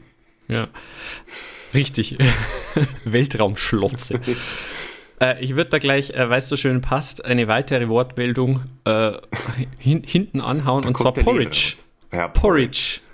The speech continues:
Speaker 2: was soll
Speaker 1: Porridge.
Speaker 2: die Scheiße?
Speaker 1: Wa-, was ist aus dem guten Brei geworden?
Speaker 2: Ja.
Speaker 1: Hm.
Speaker 2: Ja, das haben
Speaker 1: Also
Speaker 2: die Kinder
Speaker 1: es
Speaker 2: nicht mehr gegessen.
Speaker 1: Ja, das ist wahrscheinlich so diese,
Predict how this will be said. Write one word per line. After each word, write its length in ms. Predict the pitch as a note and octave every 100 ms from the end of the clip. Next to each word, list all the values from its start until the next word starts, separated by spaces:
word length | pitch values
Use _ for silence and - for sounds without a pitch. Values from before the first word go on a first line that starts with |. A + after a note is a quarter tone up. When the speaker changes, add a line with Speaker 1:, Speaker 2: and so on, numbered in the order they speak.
| _
Speaker 2:
was 160 | - C#3+
soll 100 | F3
Speaker 1:
Porridge. 240 | A2 A2+
Speaker 2:
die 60 | F2+
Scheiße? 440 | - G2 A#2 -
Speaker 1:
Wa-, 600 | D2+ - - - - G#2 G#2
was 160 | B2+ D#3
ist 100 | D#3+
aus 200 | - B2+
dem 140 | - C3
guten 280 | B2 A#2 B2
Brei 300 | G2+ G#2 A2+
geworden? 580 | A2 F2+ F2 F2+ F2 E2 -
Speaker 2:
Ja. 220 | F2+ D#2+ D2 _ _ _ _ _ _ _ _ -
Speaker 1:
Hm. 280 | G2 F2+ F#2 _
Speaker 2:
Ja, 100 | -
das 140 | G2 F#2+
haben 60 |
Speaker 1:
Also 200 | A2+ A#2
Speaker 2:
die 40 | A#2+
Kinder 160 | D#3
Speaker 1:
es 60 | C3+
Speaker 2:
nicht 100 | B2+
mehr 80 | A#2+
gegessen. 360 | C3 C3+ - _ _ - - - - - - _ - -
Speaker 1:
Ja, 140 | A2 A#2+
das 240 | B2 -
ist 100 | C#3
wahrscheinlich 400 | C3 C#3 C3+ C3+
so 80 | C3+
diese, 400 | B2+ A#2+ B2